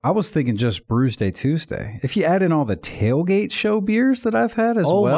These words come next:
Speaker 1: well,
Speaker 2: yeah.
Speaker 1: you can add quite a, you can probably add a couple more hundred on there.
Speaker 2: That'd be a little more
Speaker 1: That'll be harder
Speaker 2: difficult
Speaker 1: to,
Speaker 2: to track.
Speaker 1: yeah, yeah. I, we won't, we won't go down that road, but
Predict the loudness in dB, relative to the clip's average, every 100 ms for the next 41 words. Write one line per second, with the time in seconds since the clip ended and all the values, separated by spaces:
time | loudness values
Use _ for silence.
0 | 0 0 2 4 2 0 -4 -4 0 0
1 | 0 0 0 2 0 -2 -4 -2 -2 0
2 | 0 -2 -2 -2 0 2 0 0 0 0
3 | 0 -2 -6 _ -2 0 2 0 0 0
4 | -2 -2 -6 _ _ _ -4 0 0 0
5 | 2 0 0 0 0 0 0 0 0 0
6 | 0 0 0 -2 -4 -2 0 0 0 0
7 | 0 2 0 0 -2 0 0 -2 -2 -4
8 | -6 -6 -8